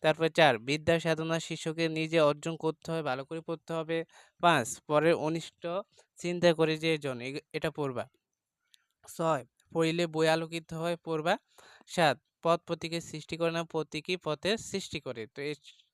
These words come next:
সাতটা পড়লে আশা করছি সকল বোর্ডের শিক্ষার্থীরা এখান থেকে একটি করে কমন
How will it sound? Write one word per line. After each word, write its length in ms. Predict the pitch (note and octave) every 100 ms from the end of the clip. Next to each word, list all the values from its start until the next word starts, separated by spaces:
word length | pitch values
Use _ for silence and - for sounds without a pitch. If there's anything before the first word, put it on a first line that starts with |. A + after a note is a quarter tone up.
| _
সাতটা 500 | - - D3+ - F#3
পড়লে 320 | F3+ F3 F3+ C#4 _ - -
আশা 220 | E3 F#3+
করছি 260 | F3 - B2+
সকল 360 | - C#3+ F3+ F3
বোর্ডের 180 | D3+
শিক্ষার্থীরা 520 | D3+ C#3+ - C#3+ D3 G#3 - - _ -
এখান 180 | D3+ D#3
থেকে 260 | D#3 D3 E3 B3 _ _ -
একটি 260 | C#3 -
করে 200 | C#3+ D#3+ C4 _ _
কমন 320 | - C3+ C#3